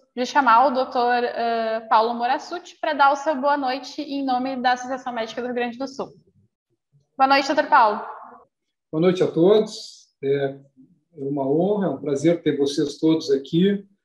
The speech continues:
Speaker 2: pra conversarmos sobre um assunto tão importante quanto a telemedicina e o sus pós-pandemia.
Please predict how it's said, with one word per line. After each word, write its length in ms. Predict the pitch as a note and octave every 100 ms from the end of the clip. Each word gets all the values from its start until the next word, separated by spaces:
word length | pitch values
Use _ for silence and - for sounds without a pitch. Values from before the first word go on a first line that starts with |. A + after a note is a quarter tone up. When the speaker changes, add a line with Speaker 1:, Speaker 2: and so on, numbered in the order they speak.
| _ _ _
Speaker 2:
pra 220 | - C#3+
conversarmos 600 | - D3 D3+ - D#3+ D#3+
sobre 180 | - D#3+
um 100 | D#3+
assunto 360 | C#3+ - E3+ - _
tão 120 | F#3
importante 920 | A3+ F#3+ F3 - E3+ A3+ - - - _ _ _ _ _ _ _ _ _ _
quanto 800 | - D3 F3 F3+ - G#3+ A3 - - _ - - _ _
a 140 | D3+
telemedicina 1300 | D3+ F3 F3 E3+ F3 - - - F#3 G3+ G#3 G#3 G3+ F#3+
e 140 | F#3
o 120 | G3
sus 400 | F#3 - F#3+ F#3+
pós-pandemia. 840 | - E3+ E3+ E3+ E3+ E3+ D#3+ B2